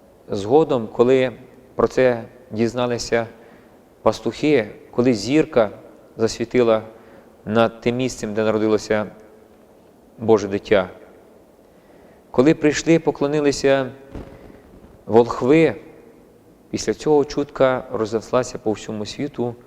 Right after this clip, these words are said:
що народився Месія. І навіть цар тодішній Ірод, який керував у той час, він задумався над тим, що цей Месія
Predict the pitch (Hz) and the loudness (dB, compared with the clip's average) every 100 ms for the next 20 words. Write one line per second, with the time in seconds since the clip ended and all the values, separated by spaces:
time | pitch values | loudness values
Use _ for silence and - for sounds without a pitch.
0 | - - _ - - 104 101 113 107 - | -20 -20 _ -12 -6 -2 0 0 -2 -6
1 | 107 - 107 107 - 107 90 92 - _ | -6 -8 -8 -8 -6 -4 -4 -6 -14 _
2 | _ _ _ _ _ _ _ _ 117 120 | _ _ _ _ _ _ _ _ -4 0
3 | 143 143 131 - 151 151 - 113 120 113 | 0 0 -2 -4 -2 -2 -4 -4 -2 -4
4 | 110 110 104 127 127 113 101 - 110 - | -8 -8 -8 -2 0 0 -2 -4 -6 -2
5 | 107 107 110 104 - - - _ _ _ | 0 4 4 2 -6 -20 -20 _ _ _
6 | _ _ - - 110 107 101 98 - - | _ _ -20 -2 2 2 2 -4 -14 -2
7 | 107 - 127 123 - - _ _ _ _ | -2 0 -2 -2 -8 -20 _ _ _ _
8 | _ _ _ _ - 110 160 151 - - | _ _ _ _ -6 -2 -2 -4 -12 -20
9 | - _ _ _ _ _ _ _ _ _ | -20 _ _ _ _ _ _ _ _ _
10 | 104 104 113 160 160 143 135 135 135 151 | -2 2 2 2 0 -4 -4 -6 -4 -4
11 | 143 127 - 127 123 120 - - - - | -4 -8 -2 2 2 -2 -16 -20 -20 -20
12 | _ - 147 151 135 120 - 139 139 131 | _ 0 2 2 0 -6 -6 -2 -2 -2